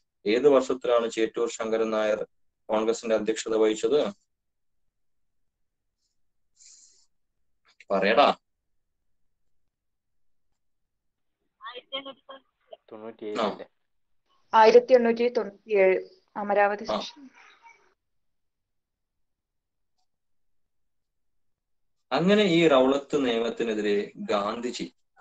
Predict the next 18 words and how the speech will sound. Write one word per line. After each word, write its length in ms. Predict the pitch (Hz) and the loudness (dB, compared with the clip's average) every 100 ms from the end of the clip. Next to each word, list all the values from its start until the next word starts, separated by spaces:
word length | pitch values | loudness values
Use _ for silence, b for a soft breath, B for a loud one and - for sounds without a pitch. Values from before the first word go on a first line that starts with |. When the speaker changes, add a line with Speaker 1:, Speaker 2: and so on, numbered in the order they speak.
| _ _ _ | _ _ _
Speaker 1:
എന്താണ് 580 | 107 110 113 123 120 110 107 110 _ _ _ _ | -10 -8 -2 0 0 0 -6 -12 _ _ _ _
ആയിരത്തി 400 | 98 107 120 127 | -2 2 2 0
തൊള്ളായിരത്തി 600 | 117 107 107 107 104 110 - | 0 0 0 -2 -6 -12 -6
പത്തൊൻപതില് 840 | 101 - - 117 117 104 101 101 - _ _ _ - | -6 -6 -4 -4 -2 -2 -2 -4 -6 _ _ _ -8
ഏപ്രിൽ 560 | 104 107 - 113 113 117 101 | -6 -6 -4 -2 -2 -8 -8
ആറിന്, 540 | 98 104 120 110 98 98 - _ _ _ _ - | -4 -2 0 0 -4 -10 -16 _ _ _ _ -6
ഏപ്രിൽ 520 | 101 98 - 120 123 | -6 -4 -4 -4 -6
ആറിന് 600 | 104 101 117 123 104 104 104 _ _ _ _ _ | -6 -4 -4 -4 -6 -8 -12 _ _ _ _ _
ഇന്ത്യ 360 | 110 113 117 127 | -6 -6 -4 -4
മുഴുവനും 580 | 113 104 107 104 104 - | -2 -2 -4 -4 -6 -6
ഒരു 260 | 107 104 - | -6 -4 -6
ഹർത്താലിന് 640 | 101 98 - 120 107 104 | -8 -8 -4 -2 0 -2
ആഹ്വാനം 640 | 98 - 98 101 101 104 101 | -6 -4 -4 -4 -8 -8 -8
ചെയ്തു. 420 | - 98 101 - _ _ _ _ _ _ _ _ _ _ _ - | -10 -10 -10 -10 _ _ _ _ _ _ _ _ _ _ _ -10
ഓക്കെ, 300 | 104 120 104 | -4 -2 2
റൗലത്ത് 600 | 104 113 127 - - 170 - - _ - | 2 0 -2 -6 -2 -2 -2 -10 _ -12
നിയമത്തിന്റെ 960 | 107 110 113 120 127 - 135 123 160 - _ - | -6 -4 -4 -4 -6 -2 0 2 0 -2 _ -8
എതിരെ 360 | 110 110 104 | -4 -4 -6